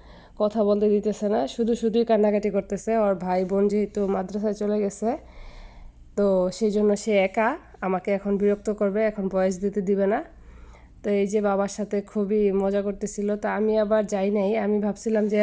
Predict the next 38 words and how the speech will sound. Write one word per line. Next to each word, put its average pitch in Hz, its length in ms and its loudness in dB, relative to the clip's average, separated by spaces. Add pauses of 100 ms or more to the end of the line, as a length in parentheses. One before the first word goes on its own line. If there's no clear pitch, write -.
বেশি 214 300 0
মানুষ 208 340 2
হবে, 202 240 0 (640)
তো 220 120 2 (500)
আসলে 233 400 0
আমার 208 240 4 (180)
পানিতে 214 340 2
নামার 202 260 2
ইচ্ছে 214 220 -2
ছিল 214 300 0
না। 190 140 2 (600)
তো 247 120 2
যাওয়ার 233 300 6
পরে 254 180 4 (100)
আমার 226 220 4
খুব 226 240 0 (160)
মন 214 280 2
চাইছিল 220 460 -4
যে 208 200 -2
একটু 202 200 -6
পানিতে 208 360 -2
নামতে 202 320 -2 (120)
পারলে 202 300 0
ভালো 180 280 0
হইতো, 196 360 -2
কিন্তু 220 340 -2
আমি 202 220 4
তো 220 120 -4
যেহেতু 214 280 -2
কাপড় 208 380 -4
নিয়ে 208 180 0
যাই 180 240 -2
নাই, 190 200 0 (600)
তো 208 100 0 (260)
আর 190 140 2
কি 214 180 -4
করা। 196 340 0 (460)
তো - 80 -10